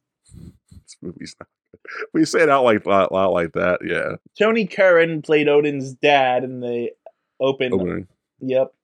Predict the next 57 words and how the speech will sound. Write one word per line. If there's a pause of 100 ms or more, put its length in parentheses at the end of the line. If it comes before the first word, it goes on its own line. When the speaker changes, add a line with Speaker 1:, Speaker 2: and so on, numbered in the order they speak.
(120)
Speaker 2:
Clive
Russell
played
Tyr.
I'm
not
sure
who
Tyr
is.
Speaker 1:
Who's
Clive
Russell? (180)
Speaker 2:
I
don't
know.
That's
the
name
of
the
actor
who
Speaker 1:
Oh,
Speaker 2:
played
Speaker 1:
there
it
Speaker 2:
Tyr.
Speaker 1:
is.
Who
the (120)
fuck's
Tyr? (560)
Speaker 2:
He's
some (120)
Asgardian,
I
think.
I
don't
know.
Speaker 1:
Yeah. (160)
Speaker 2:
Richard
Blake
played
Ironheart.
<laughs>
I
don't
know
who
that
is
either.
Chris
Evans,
obviously.